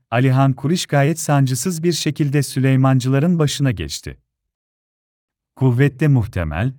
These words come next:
maharetli eller devreye girmiş, Süleymancıları tahkim etmiştir. Süleymancıları tahkim eden,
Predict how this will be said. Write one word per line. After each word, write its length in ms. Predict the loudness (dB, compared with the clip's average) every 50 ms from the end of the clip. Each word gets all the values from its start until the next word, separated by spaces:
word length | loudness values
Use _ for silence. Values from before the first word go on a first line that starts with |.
| _ _
maharetli 580 | -4 0 0 2 2 4 2 2 0 0 -2 0
eller 460 | 0 2 2 2 0 0 -2 -4 -6 -8 -8
devreye 460 | -2 0 2 2 2 2 2 2 2
girmiş, 580 | 2 0 -2 -2 -2 -2 -4 -4 -4 -6 -8 -12 _
Süleymancıları 960 | -16 -6 -2 0 2 4 4 4 4 4 4 4 2 2 2 0 0 0 -2
tahkim 400 | -2 0 0 0 0 0 0 0
etmiştir. 640 | 0 -2 -6 -8 -10 -10 -10 -10 -10 -10 -12 -12 -16 _ _ _ _ _ _ _ _ _ _ _ _ _ _ _ _ _ _ _ _ _ _ _ _ _ _ _ _ -18
Süleymancıları 960 | -12 -4 0 2 2 4 4 4 4 4 4 2 2 2 2 2 2 0 0
tahkim 400 | 0 0 0 0 0 0 0 0
eden, 360 | 0 0 0 -2 -2 -4 -4